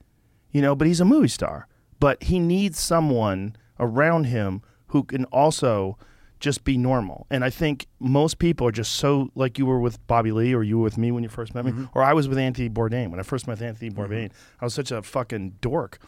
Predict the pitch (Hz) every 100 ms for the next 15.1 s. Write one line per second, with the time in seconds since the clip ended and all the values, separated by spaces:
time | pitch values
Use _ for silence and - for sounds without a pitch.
0 | _ _ _ - 117 135 123 120 113 -
1 | - _ _ - 110 113 90 90 107 147
2 | 254 302 262 _ _ _ 107 139 170 190
3 | 214 294 254 135 131 156 175 196 214 262
4 | 131 117 196 262 165 113 - _ 403 453
5 | 403 - _ _ _ _ _ _ - 120
6 | 120 127 127 - 147 120 139 131 120 -
7 | 120 143 113 110 403 427 370 - _ -
8 | 113 147 139 123 - 120 139 151 156 143
9 | 117 - 349 381 392 381 - _ - 226
10 | 269 - 285 320 240 127 - - _ _
11 | _ _ - - 294 285 269 330 339 123
12 | - - - 110 - _ _ _ 147 139
13 | - _ - 135 - 127 143 127 135 131
14 | 113 107 - 98 87 - 98 90 85 82